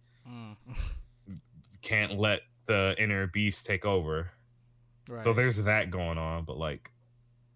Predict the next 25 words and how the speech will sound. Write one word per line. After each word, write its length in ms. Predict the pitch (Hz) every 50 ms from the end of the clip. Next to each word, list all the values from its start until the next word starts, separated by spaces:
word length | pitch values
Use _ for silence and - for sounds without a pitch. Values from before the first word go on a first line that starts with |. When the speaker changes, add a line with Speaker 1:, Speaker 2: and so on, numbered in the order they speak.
| _ _ _ -
Speaker 2:
it's 180 | - 139 135 -
just, 380 | - 170 175 160 - - -
the 80 | - 170
monster 280 | 185 202 214 208 - 185
fights 240 | - 196 185 170
are 40 | -
cool. 320 | 160 - 214 202 - - - -
It's, 340 | 127 127 - - - - _ _ _ _ _ -
it's 120 | 135 139
just 140 | 147 151 -
cool. 260 | - - 151 - - - - - - - - - _ _ _ _ _ _ _ - - _ _ - - - - _ _ _ _ _ _ _ _ _ _ _ _ _ _ _
So 240 | - - 117 107 98 104
if 60 | 110 110
you, 240 | 117 120 123 127 127 123 113
if 80 | 113
you 80 | 120 127
not, 260 | 123 127 131 127 -
if 160 | 127 123 117
you 80 | 127 135
want 140 | 135 131 131
a 40 | 127
nice, 320 | 127 127 123 127 123 - -
uh, 420 | 127 120 113 113 107 107 104 101 101 - _ _ _ _ _ _ _ _ _ _ _ _ _ _ _ _ _ -
military 1300 | 98 104 113 123 123 117 110 - - 127 123 120 120 117 117 117 113 110 113 110 113 113 110 107 107
redemption-esque 1040 | 101 98 98 95 87 104 104 107 107 - - 110 104 101 101 101 98 95 95 95